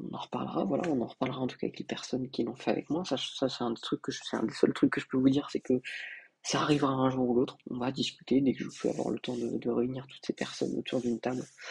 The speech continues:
Et ben ça se fera, voilà. En tout cas, voilà. Des gros bisous tout le monde et on se retrouve très, très vite sur, euh, comme je vous dis, sur multiples plateformes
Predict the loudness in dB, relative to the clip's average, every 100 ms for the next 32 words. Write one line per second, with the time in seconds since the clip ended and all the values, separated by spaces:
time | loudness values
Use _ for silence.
0 | -12 -14 -14 -14 -14 -18 -12 -6 -6 -6
1 | -6 -6 -6 -6 _ _ _ -8 -4 -2
2 | -4 -8 _ -20 -18 -16 -16 -16 -20 -20
3 | _ _ 6 6 6 6 6 0 -6 _
4 | _ -2 2 2 4 2 2 0 0 2
5 | 0 0 -4 -6 -8 -10 -10 -8 -8 -10
6 | -12 -2 0 0 -8 -10 -8 -8 -8 0
7 | 0 2 2 2 0 -2 -6 0 0 0
8 | -4 -8 -10 -10 2 2